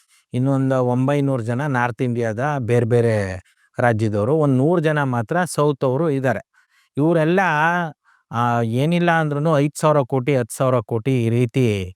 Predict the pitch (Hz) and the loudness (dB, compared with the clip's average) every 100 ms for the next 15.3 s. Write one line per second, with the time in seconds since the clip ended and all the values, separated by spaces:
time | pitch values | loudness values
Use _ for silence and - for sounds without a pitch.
0 | - - 113 113 131 135 127 107 120 131 | -10 -4 -2 0 0 0 0 0 2 2
1 | 127 131 117 113 101 98 - 92 90 123 | 2 2 0 2 0 -2 -6 -6 -2 -2
2 | 170 _ _ _ _ 110 101 95 101 123 | -2 _ _ _ _ -2 0 0 2 2
3 | 139 131 113 104 113 170 113 104 110 _ | 2 2 2 2 2 2 2 0 -6 _
4 | _ _ - 104 101 95 113 131 135 165 | _ _ -6 -2 0 0 2 2 2 2
5 | 170 143 135 117 - 110 120 151 104 98 | 2 2 0 -2 -4 -4 0 0 0 -6
6 | - _ _ - 101 98 98 98 107 120 | -12 _ _ -6 -2 -2 -2 0 2 2
7 | 135 127 104 95 107 107 113 147 147 113 | 2 2 -2 -2 -4 -2 0 2 2 2
8 | 117 135 127 123 113 110 101 110 101 131 | 2 2 2 0 0 -2 -4 -4 -2 0
9 | 131 98 104 139 156 143 131 123 107 101 | 0 0 0 2 2 2 0 0 -2 -4
10 | - 98 117 101 113 - 151 123 104 139 | -6 -4 -2 0 -2 0 0 0 -2 -4
11 | - - 123 123 98 - 104 139 104 95 | -4 -2 0 2 -2 -2 0 2 0 -2
12 | - 127 113 104 98 - 143 - 117 117 | -2 -2 0 -2 -2 -2 -4 0 0 2
13 | 117 104 123 151 143 147 - 131 131 123 | 0 0 0 0 0 0 0 2 2 0
14 | 139 160 120 - 131 117 151 120 117 113 | 0 0 0 -2 -4 -2 -2 -4 -2 -2
15 | 110 87 - | -2 -4 -8